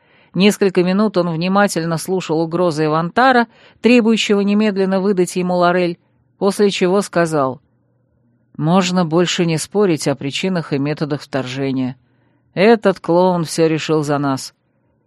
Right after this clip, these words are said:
И его инкуб точно не станет подозревать ни в чем, кроме ревности и желания вернуть свою подружку». «Предлагаешь просто насладиться зрелищем?»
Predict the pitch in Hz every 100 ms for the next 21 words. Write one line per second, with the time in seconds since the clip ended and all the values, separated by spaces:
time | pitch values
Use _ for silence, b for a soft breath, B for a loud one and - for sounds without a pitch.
0 | _ - 180 180 170 190 196 175 - 180
1 | - - 185 - 151 151 143 165 160 151
2 | - 151 151 160 170 160 151 143 143 -
3 | 220 208 - 156 156 147 143 147 196 190
4 | 165 - 160 139 b b b 160 151 160
5 | 165 170 156 147 147 151 156 - 147 147
6 | 143 143 139 131 - - _ _ _ _
7 | _ _ _ _ _ - 147 151 165 160
8 | 180 185 170 - 185 180 - 175 175 165
9 | 165 165 180 - 160 180 214 196 - -